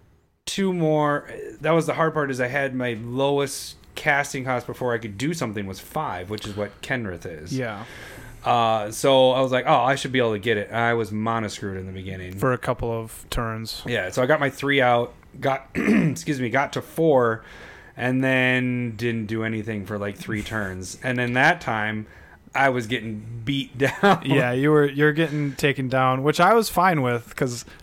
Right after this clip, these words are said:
Speaker 2: I didn't say anything, but it just naturally happened like that 'cause everybody else had a boar state and
Speaker 1: Mm.
Speaker 2: you were just
Speaker 1: Nah,
Speaker 2: doing
Speaker 1: and
Speaker 2: nothing.
Speaker 1: people are like, "Well, I gotta attack somebody, so you're open." And
Speaker 2: Yeah, 'cause Trombley was playing Marisi again and, and goading people
Speaker 1: Mm.
Speaker 2: and making us do stuff. So it was just kinda like, "Well,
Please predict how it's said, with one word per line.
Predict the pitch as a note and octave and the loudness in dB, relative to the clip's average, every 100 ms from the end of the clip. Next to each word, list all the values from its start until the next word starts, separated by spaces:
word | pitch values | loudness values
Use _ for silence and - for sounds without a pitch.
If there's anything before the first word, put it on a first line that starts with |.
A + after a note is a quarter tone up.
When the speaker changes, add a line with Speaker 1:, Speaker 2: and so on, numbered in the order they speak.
| - | 0
Speaker 2:
I | E3 | 2
didn't | D#3+ | 2
say | B2 C3+ | 0 0
anything, | C#3 E3+ F#3+ F#3+ | 0 2 2 2
but | D#3 | 2
it | B2+ | 2
just | C3+ - | -2 0
naturally | B2+ B2 C3+ | 0 0 0
happened | B2 B2 C#3+ | 2 2 2
like | C#3 C#3+ | 2 2
that | D3+ D3 | 2 0
'cause | C#3 B2+ A2+ - - | 0 -4 -6 -14 -12
everybody | - B2 B2 | -8 -4 0
else | A#2+ B2+ | 0 0
had | B2+ | 0
a | A#2+ | -2
boar | A#2 A#2+ | -2 -4
state | - C3 C3+ | -2 -2 -2
and | C3 A2+ | -2 -2
Speaker 1:
Mm. | |
Speaker 2:
you | A#2 | -2
were | A#2+ | -2
just | A#2 G#2+ - - - - - - | -4 -6 -10 -20 -20 -20 -12 -4
Speaker 1:
Nah, | A2 | 0
Speaker 2:
doing | G2+ B2+ | 2 2
Speaker 1:
and | |
Speaker 2:
nothing. | A#2+ B2+ C#3+ | 2 2 4
Speaker 1:
people | C3+ | 6
are | C3+ | 6
like, | B2+ D3 | 4 4
"Well, | G3+ | 4
I | A3 | 4
gotta | G3 F#3+ | 4 2
attack | E3+ F#3 F#3 | 4 2 0
somebody, | E3 G#3 F3+ C3+ C#3+ D#3+ | 0 0 2 4 4 2
so | C#3+ A#2+ B2 | 0 2 2
you're | A#2+ D#3 | 4 4
open." | E3 F3 C3+ B2 | 2 2 0 -2
And | C3 D3 | 0 2
Speaker 2:
Yeah, | C3 C3 | 2 2
'cause | - D#3 | 2 4
Trombley | G3 G3+ F#3 | 6 6 6
was | D#3+ D3 | 4 2
playing | E3+ D#3 | 2 2
Marisi | D3 C3 C3+ - C#3+ | 4 4 2 2 2
again | C3 C3+ C3 C3 | 2 4 2 2
and, | B2 B2 - | 0 -2 -4
and | C#3 B2+ B2 B2+ - - - | -2 0 0 -4 -8 -16 -4
goading | C#3 C3+ C3 C3 | 4 6 6 2
people | B2 C3 - B2+ B2 B2 | 0 0 2 2 2 2
Speaker 1:
Mm. | B2 | 2
Speaker 2:
and | A#2+ - | 0 -2
making | B2+ B2+ C3+ | 0 0 2
us | B2+ A#2 | -2 0
do | C3 | -2
stuff. | A#2+ C3 B2 - | 0 0 -2 0
So | - C#3+ C#3 | 4 6 8
it | |
was | C3 | 4
just | C3+ - | 0 -2
kinda | C#3 | 0
like, | B2+ B2 | 0 0
"Well, | B2+ C3 B2 | 2 4 2